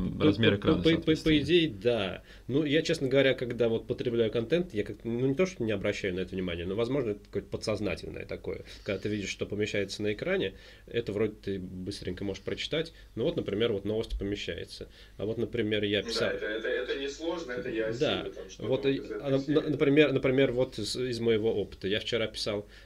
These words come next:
Speaker 1: сюжет про, э, финскую границу, как там закрывают всё. Вот я написал плохой текст для Телеграма,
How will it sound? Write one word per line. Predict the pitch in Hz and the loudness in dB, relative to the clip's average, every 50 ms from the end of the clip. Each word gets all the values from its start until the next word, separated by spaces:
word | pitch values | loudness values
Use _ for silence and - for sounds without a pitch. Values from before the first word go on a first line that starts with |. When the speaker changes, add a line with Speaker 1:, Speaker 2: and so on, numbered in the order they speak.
| - - | -12 -10
Speaker 1:
сюжет | 117 - - 117 104 113 107 104 - | -8 -4 -4 -2 0 0 0 0 -2
про, | - - - 104 104 101 101 101 98 98 | -4 -4 -2 0 0 0 0 0 -2 -2
э, | 98 98 98 101 101 98 101 101 | -2 -2 -4 -6 -8 -10 -10 -10
финскую | 101 - 113 104 - - 107 101 | -8 -6 -6 -6 -4 -6 -4 -2
границу, | 110 120 143 190 226 202 - - | 0 2 2 2 2 0 -2 -4
как | - 98 92 | -4 -4 -4
там | - - 95 90 | -4 -6 -6 -6
закрывают | 82 - 101 98 92 90 90 90 - | -6 -4 -4 -4 -2 -2 -4 -6 -8
всё. | - - - - - - - - - - - - - - - | -8 -10 -10 -10 -10 -16 -18 -20 -20 -20 -20 -20 -20 -20 -16
Вот | - 110 110 165 170 170 | -10 -2 -2 0 2 4
я | 185 180 | 4 4
написал | 185 180 - - 180 170 | 4 4 2 2 2 2
плохой | - - 151 170 175 165 - 165 143 104 | 2 4 4 4 4 4 4 6 6 6
текст | - - 104 92 82 85 | 6 4 0 0 0 -2
для | 92 95 | -4 -6
Телеграма, | - - 92 90 87 95 90 87 87 92 | -4 -4 -6 -4 -4 -4 -6 -6 -8 -10